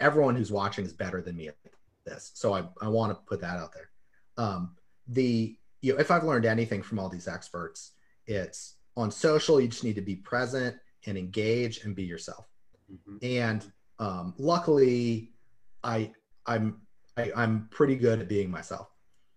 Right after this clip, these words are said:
Speaker 1: And so w-, the nice thing about these TikToks is you're,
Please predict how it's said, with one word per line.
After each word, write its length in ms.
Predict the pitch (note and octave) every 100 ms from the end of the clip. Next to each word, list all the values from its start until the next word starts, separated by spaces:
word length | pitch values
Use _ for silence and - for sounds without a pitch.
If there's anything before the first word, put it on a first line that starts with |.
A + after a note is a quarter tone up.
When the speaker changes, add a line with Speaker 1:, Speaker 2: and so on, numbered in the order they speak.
| _
Speaker 1:
And 180 | C3+ B2
so 360 | C#3+ B2 A2+ - - - - - _ -
w-, 180 | C3+ C#3
the 200 | A#2+ C3
nice 260 | D3 A3+ -
thing 160 | D#3+
about 260 | C#3 A#2 A2+
these 260 | A2+ G2+
TikToks 640 | - F3+ F3 A2 F#2+ - - A2
is 580 | G2+ F#2+ F#2 F#2 - _ _ _ _ _ -
you're, 640 | A#2 A#2 A2+ A2 G#2 -